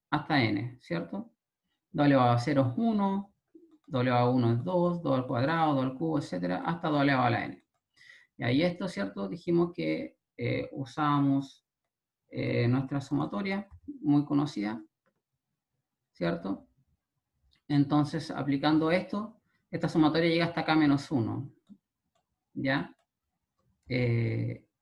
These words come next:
como llega hasta k menos uno, entonces esto acá,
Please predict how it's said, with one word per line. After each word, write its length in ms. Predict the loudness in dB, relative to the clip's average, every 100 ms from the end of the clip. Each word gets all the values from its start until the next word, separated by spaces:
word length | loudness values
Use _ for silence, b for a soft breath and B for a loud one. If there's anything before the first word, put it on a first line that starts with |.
| _ _ _ _ _ _
como 240 | -2 2 4
llega 180 | 4 2
hasta 160 | 0
k 80 | 4
menos 340 | 6 6 2
uno, 380 | -2 0 -2 -4 _ _ b b
entonces 640 | 2 4 6 4 4 -4 -4
esto 260 | -4 -2 -2
acá, 480 | 2 2 2 -2